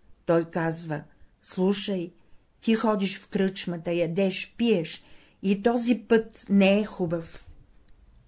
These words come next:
А пък другият с политика, с това онова ще си послужи, ще ти се усмихне и ще ти каже нещо,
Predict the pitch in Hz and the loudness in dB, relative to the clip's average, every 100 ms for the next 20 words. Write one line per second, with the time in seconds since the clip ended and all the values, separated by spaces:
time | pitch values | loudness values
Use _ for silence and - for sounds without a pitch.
0 | _ - - - 180 175 160 180 220 277 | _ -20 -12 -6 -2 -2 0 -2 0 2
1 | 294 294 - - 180 160 165 233 208 156 | 0 -4 -14 -6 -2 -2 -2 -4 -4 -4
2 | 202 233 - - - - _ - - 202 | -4 -6 -12 -20 -20 -20 _ -6 0 2
3 | 247 262 - 185 185 175 220 220 - 175 | 2 0 -2 0 2 2 0 -2 -6 -6
4 | 180 165 165 185 165 160 156 160 _ _ | -6 -6 -8 -2 -2 -2 -4 -12 _ _
5 | _ - - - 247 240 - 185 160 - | _ -20 -12 -8 -4 -4 -2 -2 -2 0
6 | 214 262 208 170 175 _ _ _ - - | 0 2 -2 -6 -8 _ _ _ -20 -10
7 | 190 185 - 160 170 190 185 185 208 190 | -6 -4 -6 -8 -4 0 0 2 2 2
8 | 180 - - 185 | -2 -8 -12 -16